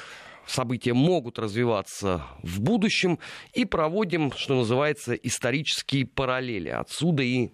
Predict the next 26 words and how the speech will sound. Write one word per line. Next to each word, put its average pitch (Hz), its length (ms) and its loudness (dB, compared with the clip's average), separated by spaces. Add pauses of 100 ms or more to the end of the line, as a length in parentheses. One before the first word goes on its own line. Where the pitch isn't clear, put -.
название. 101 800 -2 (800)
Ну, 170 160 2 (160)
прежде 151 380 0
всего, 147 640 2 (400)
я 139 220 2
хотел 143 340 0
бы 113 520 2
покаяться, 139 760 -2 (400)
потому 131 240 0
что - 140 -2
вчера 147 280 0
действительно 120 520 -2
в 104 140 2
эфире 160 360 2
я 127 300 0
оговорился, 127 760 -2
и 90 160 2
мне, 127 540 4
э, 104 340 0
по 110 60 0
этому 110 280 0
поводу 135 280 2
очень 113 220 0
многие 104 280 2
люди 104 240 2
написали, 113 580 0